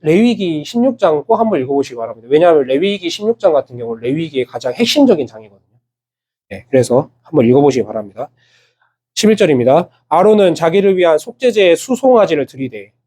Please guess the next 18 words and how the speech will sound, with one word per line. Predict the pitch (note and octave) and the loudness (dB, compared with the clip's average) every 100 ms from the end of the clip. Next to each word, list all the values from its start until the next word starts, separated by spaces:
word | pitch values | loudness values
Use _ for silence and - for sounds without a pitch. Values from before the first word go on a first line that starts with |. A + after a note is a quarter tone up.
| _ | _
자기와 | - D#3+ D#3 F3+ D#3 | -6 -2 2 4 4
집안을 | C3+ - C#3+ F3+ F3+ D#3+ | 2 -4 0 2 4 4
위하여 | D3 C3 | 4 4
속죄하고 | B2+ _ - D#3 A#2 G2 G2 | 2 _ 0 0 0 -4 -14
자기를 | - D#3 D#3+ E3+ D3+ | -6 -2 2 2 2
위한 | D#3 D#3 | 2 0
그 | D#3 D3+ | -2 -6
속죄제 | - - G#3 F#3 | -8 0 0 2
수송아지를 | F#3 - A3 G#3+ F3+ C#3+ B2 | 0 0 2 2 2 0 -6
잡고 | - _ G2+ G2 _ _ _ _ _ - | -12 _ -18 -18 _ _ _ _ _ -4
향로를 | A#3+ B3 B3 G#3+ F#3 | 2 4 4 4 2
가져다가 | C#3 D3 C#3 C3 B2+ A#2+ | 0 -2 -2 -2 -2 0
여호와 | C#3+ F3 F3 D#3+ B2+ | 2 4 4 4 2
앞 | B2+ - | 0 -6
제단 | - C#3+ D3+ B2 | -8 -2 -2 -2
위에서", | A#2+ B2 A#2 F#2+ _ _ _ _ _ _ | -8 -8 -10 -20 _ _ _ _ _ _
이 | C#3 C#3 | 0 2
향단입니다. | - A3+ A#3+ F3+ A2+ G#2+ - | 4 4 4 2 -2 -6 -8